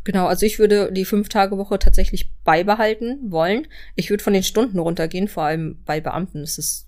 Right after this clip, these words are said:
langsam mal an der Zeit, dass die von ihrer einundvierzig-Stunden-Woche runterkommen. Ähm,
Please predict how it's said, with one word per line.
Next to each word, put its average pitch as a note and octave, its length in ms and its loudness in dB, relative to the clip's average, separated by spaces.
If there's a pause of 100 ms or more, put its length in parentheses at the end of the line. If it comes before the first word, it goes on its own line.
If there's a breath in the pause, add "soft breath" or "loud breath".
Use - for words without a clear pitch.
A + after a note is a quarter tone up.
langsam D3+ 340 -10
mal C#3+ 140 -8
an D3 100 -8
der C3+ 120 -8
Zeit, D#3+ 280 -6
dass E3+ 80 -10
die - 100 -10
von F#3+ 140 -4
ihrer D#3 200 -6
einundvierzig-Stunden-Woche D#3 1300 -8
runterkommen. D#3 580 -4 (840 loud breath)
Ähm, E3 560 -4